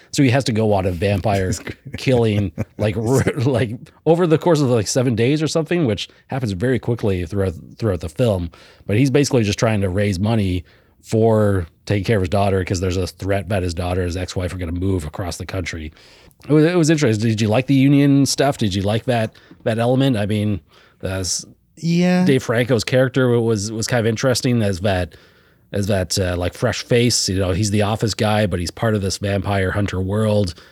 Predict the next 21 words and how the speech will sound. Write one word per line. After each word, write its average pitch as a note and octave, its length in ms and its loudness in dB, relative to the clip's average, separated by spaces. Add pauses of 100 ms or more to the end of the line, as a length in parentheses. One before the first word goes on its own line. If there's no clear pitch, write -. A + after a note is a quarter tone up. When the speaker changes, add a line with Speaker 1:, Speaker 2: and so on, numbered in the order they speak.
(200)
Speaker 1:
And G2+ 240 0
this A2+ 140 2
is A2 120 2
his G2 120 0
first - 240 -2
exposure G#2 540 0
to A2 160 2
it, A2+ 60 2
just G#2+ 140 -2
kinda A2+ 160 2
like G2+ 220 0
us, G2+ 220 -2
the F#2+ 140 0
audience. F#2+ 420 0
Like, F2+ 180 -4
we're G2+ 140 -2
gonna F#2+ 180 0
get F2+ 180 -2
a F2 60 -6
tour G2 480 -2
of F2 320 -4